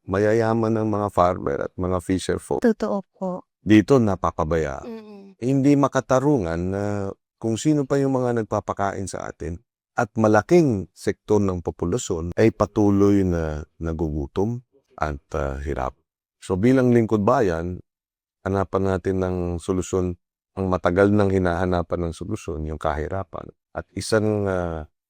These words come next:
Speaker 1: malaking magiging resulta, kaya ikaw ay nasa farming o kaya ikaw ay nasa syudad, ay tataas ang kita, bababa ang presyo ng pagkain, lahat makikinabang.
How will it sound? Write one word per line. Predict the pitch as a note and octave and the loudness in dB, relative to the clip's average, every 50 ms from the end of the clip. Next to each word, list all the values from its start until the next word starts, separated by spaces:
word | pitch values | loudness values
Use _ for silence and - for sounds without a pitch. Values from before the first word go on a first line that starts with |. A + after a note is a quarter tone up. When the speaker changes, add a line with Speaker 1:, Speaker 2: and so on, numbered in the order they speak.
| _ _ _ _ _ | _ _ _ _ _
Speaker 1:
malaking | - F2+ F2+ G2 G2+ G#2 G2+ - A2+ A2 G#2+ G2+ F#2+ F2+ E2+ E2 _ - | -2 2 2 4 4 4 4 6 6 6 6 4 2 0 -2 -4 _ -6
magiging | F2+ F#2+ G#2 G#2 A2 G#2+ G2 G#2 G2 F2+ | -2 0 4 6 6 6 6 6 4 2
resulta, | F#2 F2 - D3 D3 C#3 - - D#2 D2+ E2+ _ _ _ _ _ _ _ _ _ _ _ _ _ _ _ _ | 2 2 2 2 0 0 0 -4 -6 -8 -8 _ _ _ _ _ _ _ _ _ _ _ _ _ _ _ _
kaya | - - G2+ G2 G2+ G#2 G2+ E2+ | 0 4 6 6 6 4 2 2
ikaw | G#2 G2+ G2+ G2 G2 | 4 4 4 4 2
ay | - F#2 F#2+ F#2+ | 2 2 2 2
nasa | F#2 F2+ F2+ F2 - F#2 E2+ | 2 0 -2 -2 -2 -2 2
farming | - - G2 A2 A2+ G#2+ G2+ G2 F2+ F2 F2+ F2+ - _ _ _ | 6 6 6 8 6 6 4 2 2 2 0 -4 -8 _ _ _
o | - | -8
kaya | F2 - F2+ F#2 F2+ E2 F2 | -4 0 2 2 2 2 -2
ikaw | E2+ - F2 E2+ E2+ | -2 -2 0 0 0
ay | E2+ | 0
nasa | E2+ E2 D#2 - E2+ | -2 -2 -4 -6 -8
syudad, | - - C3+ A#2 E2+ D2 C#2+ D2+ - _ _ _ _ _ _ _ - F#2 | -6 -6 -4 -4 -4 -4 -6 -8 -12 _ _ _ _ _ _ _ -6 -4
ay | F#2 F2 - | -4 -2 2
tataas | - E2+ E2 - E2+ - G2+ A2+ - | 2 0 2 0 0 0 0 -2 -2
ang | - C3 D3 C#3 | -4 -6 -4 -2
kita, | - D3 - - - F2+ F#2 - _ _ _ _ _ _ _ _ - | 0 0 2 2 2 0 0 -2 _ _ _ _ _ _ _ _ -8
bababa | D#2 D2 C#2 C#2+ D#2 D#2+ F2 F#2+ A2+ A#2+ | -8 -6 -4 -2 -2 0 2 2 2 2
ang | A#2+ | 2
presyo | A2 - A#2+ A#2+ A2+ - - B2+ | 2 4 2 2 2 0 -2 -2
ng | B2 B2 A#2+ - | -2 -2 -2 -4
pagkain, | C3+ C#3 C3+ B2+ A#2+ G#2 F#2 F2 F2 E2+ F2 E2+ _ _ _ _ _ | -4 -2 -2 -2 -4 -4 -4 -6 -6 -6 -8 -10 _ _ _ _ _
lahat | - - F#2 E2+ - F#2+ G2 G2 - - | -4 -2 0 0 0 0 -2 -4 -4 -8
makikinabang. | - D2+ - D#2+ C#2+ - D#2+ C#2 C2 B1 C#2 - - - - | -16 -14 -12 -12 -12 -10 -12 -12 -12 -14 -16 -18 -20 -20 -20